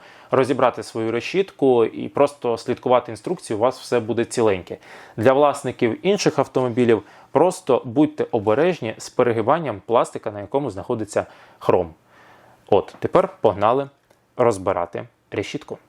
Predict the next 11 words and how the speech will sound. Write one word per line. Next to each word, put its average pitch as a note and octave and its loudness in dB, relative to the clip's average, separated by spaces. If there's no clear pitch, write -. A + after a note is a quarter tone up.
І D#3 8
так, A3 6
приступимо F3 6
до D3+ 6
найбільш D3 4
відповідальної B2+ 2
частини: G#3 -4
це E3 0
зняття C3+ -2
хромового C3+ 0
елементу. A#2 -2